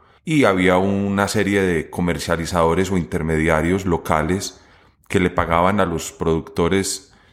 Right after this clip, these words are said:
según lo determinaba el precio, la Federación Nacional de Cafeteros, según la Bolsa de Nueva York.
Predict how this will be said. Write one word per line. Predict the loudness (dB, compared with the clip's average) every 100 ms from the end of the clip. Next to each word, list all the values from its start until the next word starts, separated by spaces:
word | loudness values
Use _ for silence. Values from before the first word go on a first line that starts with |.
| _
según | -4 0 2 2 0 -4
lo | -2 0
determinaba | 0 0 -2 0 2 2 2
el | 0
precio, | 0 0 0 0 0 2 2 2 0 -2 -6 -10 -2
la | -2
Federación | 0 0 2 0 -2 0
Nacional | 0 0 0
de | -2
Cafeteros, | -6 -8 -6 0 2 2 0 -2 -4
según | -6 -6 -2
la | 0 2
Bolsa | 2 0 -2 -2
de | -2
Nueva | 0 0
York. | 2 2 2